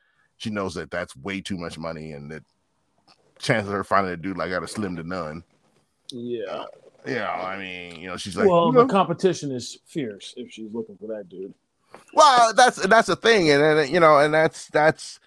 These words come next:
Speaker 1: that's what I've noticed, that you and I both know that the competition is, is, is unreal. You know, that these women who want these dudes,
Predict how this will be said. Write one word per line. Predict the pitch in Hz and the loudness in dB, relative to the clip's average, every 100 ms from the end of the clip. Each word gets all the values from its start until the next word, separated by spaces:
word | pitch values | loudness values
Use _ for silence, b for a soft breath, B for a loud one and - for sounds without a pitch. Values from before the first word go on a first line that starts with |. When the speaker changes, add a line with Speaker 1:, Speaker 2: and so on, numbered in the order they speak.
| - | 4
Speaker 1:
that's | 175 208 | 4 6
what | 175 | 4
I've | 135 120 | 4 2
noticed, | 123 147 208 170 135 - | 0 4 4 2 -2 -8
that | 127 120 113 _ _ _ _ _ _ _ _ - 160 | -8 -8 -10 _ _ _ _ _ _ _ _ -12 -6
you | 214 311 | 0 4
and | 254 | 6
I | 190 | 6
both | 147 160 156 | 6 2 2
know | 135 127 | 0 -2
that | 117 101 | -2 -8
the | |
competition | - 127 117 - 113 101 90 | -4 -4 -4 -6 -14 -12 -14
is, | 80 - - | -16 -18 -18
is, | 82 71 | -18 -20
is | - - - | -20 -20 -10
unreal. | 113 95 73 67 55 50 _ | -10 -10 -16 -20 -20 -20 _
You | - 95 | -18 -14
know, | 87 | -12
that | 90 90 - | -14 -16 -14
these | 110 92 | -14 -12
women | 110 101 98 | -12 -12 -12
who | 90 | -12
want | 76 87 - | -12 -12 -12
these | 80 71 | -18 -18
dudes, | 82 85 82 85 - _ | -18 -16 -18 -20 -20 _